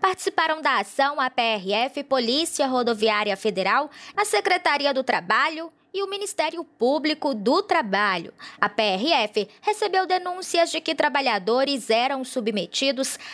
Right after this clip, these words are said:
a condições análogas à escravidão em uma fazenda na zona rural da cidade. Além disso, a polícia explicou que eles colhiam café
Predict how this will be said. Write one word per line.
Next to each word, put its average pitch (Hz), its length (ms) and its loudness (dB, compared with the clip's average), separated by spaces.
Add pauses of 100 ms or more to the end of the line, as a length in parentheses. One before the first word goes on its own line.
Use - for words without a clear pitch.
(100)
a 349 100 2
condições 339 500 0
análogas 269 840 0
à 247 100 2
escravidão 214 800 -2 (260)
em 392 200 -2
uma 381 160 2
fazenda 277 580 2
na 269 160 2
zona 247 240 0
rural 262 420 2
da 254 120 -2
cidade. 214 680 0 (160)
Além 202 300 2
disso, 247 420 4 (200)
a 302 100 2
polícia 320 400 0
explicou 311 500 0
que 311 160 -6
eles 302 300 0
colhiam 269 500 2
café 254 540 0